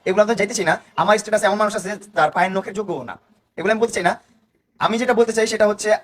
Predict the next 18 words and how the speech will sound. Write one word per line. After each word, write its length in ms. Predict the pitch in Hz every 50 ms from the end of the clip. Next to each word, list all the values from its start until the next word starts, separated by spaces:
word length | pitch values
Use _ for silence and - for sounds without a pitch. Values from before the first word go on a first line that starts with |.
| _ _ -
মামলাটা 280 | 180 185 208 226 226 226
নিয়ে 100 | 220 226
বলতে 180 | 208 208 202 202
চাই, 200 | 208 208 240 269 - _ _ _ _ _ _ _ _ _ _ _ _ _ _ _
এটা 200 | 185 185 208 202
বলবে 180 | 196 202 202 202
আমার 140 | 196 190
আপু, 320 | 180 175 180 208 240 269 - -
আহ, 100 | 151 143
লিজা 180 | 143 160 170 190
আপু 100 | 214 202
বলবে। 260 | 190 196 190 196 240 - _ _ _ _ _
আর 220 | 135 139 147 143 139
ওর 160 | - 202 208
সাথে 200 | 208 240 226 240
একটা 200 | 226 226 233 226
সম্পর্কে 320 | 220 220 214 233 226 240
ছিলাম, 280 | 226 196 190 175 190